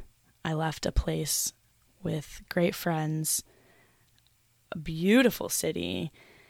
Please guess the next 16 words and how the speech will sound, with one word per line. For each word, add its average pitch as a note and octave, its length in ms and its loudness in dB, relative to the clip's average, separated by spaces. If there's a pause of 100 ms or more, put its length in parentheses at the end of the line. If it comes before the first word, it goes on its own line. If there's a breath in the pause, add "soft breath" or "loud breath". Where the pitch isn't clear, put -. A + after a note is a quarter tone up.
(400 soft breath)
and D#3 600 -4
this E3+ 220 2
routine, E3+ 680 4 (120)
this D#3 200 -2
daily G3 340 4
routine F#3 460 2
that D#3+ 80 -2
I E3 80 -2
had F3+ 160 -2
s-, - 300 -2 (200)
pretty A3+ 160 10
much B3 220 4
set G3+ 180 4
up - 160 -2
for - 120 -4
myself, - 680 -2